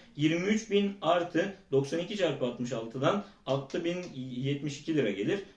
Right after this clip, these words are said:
Toplamda yirmi dokuz bin yetmiş iki lira yapmış olur. Eğer ki bu arkadaşımız bir uzman öğretmense, mesela ben Ocak'ta uzman öğretmen olacağım inşallah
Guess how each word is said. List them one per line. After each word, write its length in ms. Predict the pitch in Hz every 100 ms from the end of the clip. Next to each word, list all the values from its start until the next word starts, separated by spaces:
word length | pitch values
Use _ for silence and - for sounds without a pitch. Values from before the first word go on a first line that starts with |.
| -
Toplamda 680 | 196 170 131 139 190 202
yirmi 220 | 151 156 156
dokuz 280 | 147 127
bin 100 | 143
yetmiş 340 | 156 135 135 -
iki 160 | -
lira 140 | 110 104
yapmış 600 | 139 - 185 240 - - -
olur. 220 | 151 120 - - - - -
Eğer 280 | 214 233 220
ki 100 | 202
bu 60 |
arkadaşımız 600 | 208 202 202 208 220 202
bir 200 | 202 202
uzman 360 | 151 151 202 262
öğretmense, 760 | 233 147 131 117 104 - 202 214
mesela 280 | 156 139 139
ben 120 | 151
Ocak'ta 480 | 160 151 147 120 185
uzman 280 | 170 143 139
öğretmen 340 | 123 120 139
olacağım 300 | 135 110 117
inşallah 380 | 104 - 95 95